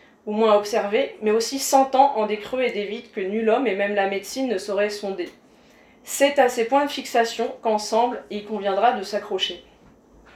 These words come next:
Donc je dirais qu'à la présence du corps du patient, euh, c'est quelque chose que je voulais mettre en avant, euh, sur Nietzsche, mais dont j'ai pas eu le temps de parler, répond aussi la présence du soignant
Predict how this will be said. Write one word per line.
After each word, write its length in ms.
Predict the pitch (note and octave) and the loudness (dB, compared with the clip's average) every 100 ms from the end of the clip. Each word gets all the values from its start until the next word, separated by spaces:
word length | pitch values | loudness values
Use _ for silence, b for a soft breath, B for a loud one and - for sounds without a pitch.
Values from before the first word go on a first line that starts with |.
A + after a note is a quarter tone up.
| B B B B B A3+ | B B B B B 0
Donc 140 | A#3 | 0
je 60 | A3+ | 2
dirais 180 | C4+ | 4
qu'à 100 | C#4+ | 6
la 100 | A3+ | 6
présence 640 | G#3+ - B3+ A#3+ C#4 C#4+ G3+ | 6 2 -4 2 4 4 -2
du 140 | G3+ | -10
corps 260 | - B3+ A3 | -2 0 0
du 80 | G#3 | 2
patient, 480 | G#3+ G#3 A#3+ B3+ G#4+ - _ _ b b b b _ _ _ _ _ - | 4 4 0 -2 -4 -8 _ _ b b b b _ _ _ _ _ -20
euh, 340 | F#4+ B3+ E3+ E3 | -18 -14 -12 -14
c'est 380 | - - - - | -14 -16 -16 -10
quelque 140 | F#3+ | -8
chose 120 | F#3+ | -6
que 80 | F#3 | -6
je 80 | G#3 | -4
voulais 140 | F#3 | 0
mettre 240 | F#3+ F#3+ - | 0 0 0
en 100 | F#3+ | 0
avant, 440 | F#3 F#3 F#3+ F3 | 2 2 2 0
euh, 180 | E3 D#3+ | 0 -4
sur 180 | D#3 F#3 | -4 -4
Nietzsche, 280 | F#3 F#3 F3 | -4 -6 -8
mais 40 | |
dont 140 | E3 | -6
j'ai 100 | E3 | -6
pas 120 | E3 F3+ | 0 0
eu 160 | E3+ D3 | -2 -8
le 160 | E3+ | -6
temps 140 | G3 F#3+ | -2 0
de 60 | |
parler, 240 | F#3 G3+ C4+ | 0 2 4
répond 320 | A3 A3 A#3 | 4 4 -2
aussi 180 | G#3+ C#4 | 2 4
la 120 | - | 4
présence 540 | - C4+ A#3+ C#4 D4+ | 4 2 4 2 0
du 80 | G3+ | -4
soignant 480 | - G#3+ G3+ A3 | 0 2 2 0